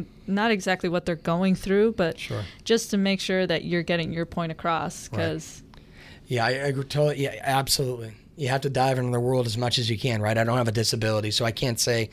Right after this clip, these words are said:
Speaker 2: like you said, I, I know exactly what it feels like or not feel like or what my limitations could be. I think those are always questions that are asked, and I think getting in a chair, um, it's like being a coach. I'm right-handed, but I, I'm coaching a lefty,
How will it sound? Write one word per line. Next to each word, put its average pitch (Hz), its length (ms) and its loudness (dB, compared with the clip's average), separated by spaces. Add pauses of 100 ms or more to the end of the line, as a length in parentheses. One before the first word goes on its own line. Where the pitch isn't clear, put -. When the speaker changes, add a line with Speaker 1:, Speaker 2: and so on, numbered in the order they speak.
(260)
Speaker 2:
like 120 180 -4
you 123 80 0
said, 113 240 2
I, 117 340 0
I 113 40 0
know 113 180 0
exactly 110 640 2
what 110 160 0
it 101 120 -4
feels 135 560 2
like 110 300 -2 (260)
or 110 140 0
not 113 380 0
feel 123 280 2
like 113 360 -2
or 117 320 -2
what 120 200 -2
my 127 120 2
limitations 120 680 0
could 117 200 -4
be. 120 300 2 (360)
I 139 60 -4
think 120 180 0
those 123 240 4
are 123 120 0
always 131 340 2
questions 120 480 -2
that 117 100 -2
are 117 80 -2
asked, 117 320 0
and 127 80 -4
I 117 40 -2
think 135 220 -2
getting 131 240 0
in 123 80 0
a 117 60 0
chair, 120 480 2 (480)
um, 117 400 -2
it's 165 200 2
like 160 160 2
being 156 180 6
a 143 60 2
coach. 143 480 0
I'm 131 280 -4
right-handed, 135 480 2
but 127 120 2
I, 127 160 2
I'm 123 160 -2
coaching 127 340 0
a 120 60 0
lefty, 117 500 0